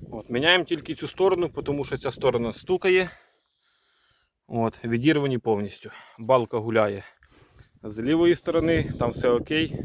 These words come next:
все чітко. Будемо міняти тут. Так, цей сайлентблок треба буде ще відбити, бо не виходить.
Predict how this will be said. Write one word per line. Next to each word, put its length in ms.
все 140
чітко. 420
Будемо 320
міняти 340
тут. 180
Так, 220
цей 200
сайлентблок 480
треба 220
буде 220
ще 140
відбити, 520
бо 140
не 80
виходить. 500